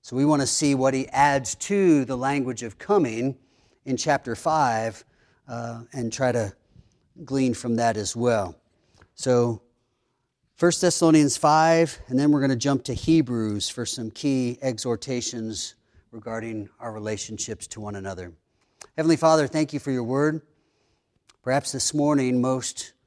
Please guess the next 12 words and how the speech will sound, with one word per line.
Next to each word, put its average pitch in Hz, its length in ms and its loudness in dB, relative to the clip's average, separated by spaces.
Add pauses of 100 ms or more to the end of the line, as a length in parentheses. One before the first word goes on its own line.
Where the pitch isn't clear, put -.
(220)
of 123 80 -6
our 127 120 2
conversation 135 760 -2
settled 135 440 0
in 123 100 -2
Colossians 127 640 -4
three, 135 380 -2
that 110 160 -8 (480)
your 147 180 2
word 131 680 0
to 127 280 0
us, - 420 -4